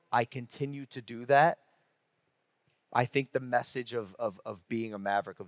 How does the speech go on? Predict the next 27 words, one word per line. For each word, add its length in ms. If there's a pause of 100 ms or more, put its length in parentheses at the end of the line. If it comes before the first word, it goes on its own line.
doing 260
it 120
different, 300
of, 200
of 180
believing 420
in 60
yourself, 460
of 140
not, 280
not 280
following 640 (220)
the 80
traditional 480
path 500 (220)
will, 260
will 400 (2000)
become 420
a 60
model 600 (600)
of 160
success 480
for 180
a 60
lot 180
of 100
people. 380